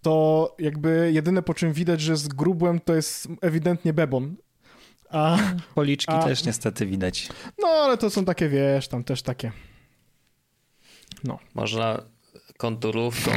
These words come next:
Speaker 3: coś tam
Speaker 1: Tak, dokładnie.
Speaker 3: poszwilować.
Speaker 1: Myślisz, że
Speaker 3: Widziałem na YouTubie takie są filmy,
Speaker 1: Myślisz,
Speaker 3: wiesz,
Speaker 1: Andrzej-
Speaker 3: że dziewczyny pomagają w tym.
Speaker 1: Myślisz, Andrzejku, że ja
Speaker 3: Lub chłopaki.
Speaker 1: że ja wyglądam tak, e, y, normalnie, naturalnie?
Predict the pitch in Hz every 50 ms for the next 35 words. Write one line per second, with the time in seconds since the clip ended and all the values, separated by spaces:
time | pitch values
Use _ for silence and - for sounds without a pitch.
0 | 117 - - 101 - - - - 147 143 147 147 143 143 139 143 - 156 147 135
1 | 131 113 107 131 143 170 180 - 190 160 156 175 - - - 160 127 123 123 170
2 | 160 151 147 151 147 143 143 170 156 143 131 - 117 113 - 107 - - 104 98
3 | - - 98 104 95 - - 110 95 90 - 98 98 95 - 107 - - 117 110
4 | 101 - 107 104 104 104 101 110 107 101 101 98 - - 101 98 95 - 160 170
5 | 175 - - 208 190 170 190 190 185 190 180 160 160 170 175 180 170 170 170 -
6 | - _ _ - 113 117 117 120 113 113 - - - - - 92 - 143 151 165
7 | 175 175 170 170 151 139 147 156 147 160 170 175 175 165 156 151 151 147 - 156
8 | 147 143 135 - - - - _ - 147 135 131 131 131 127 127 127 120 123 -
9 | _ _ _ _ _ _ _ _ _ _ _ _ _ _ _ - 151 147 139 135
10 | 135 135 131 135 135 131 127 127 135 170 220 240 220 196 160 135 - - 117 127
11 | 165 202 220 220 214 208 196 190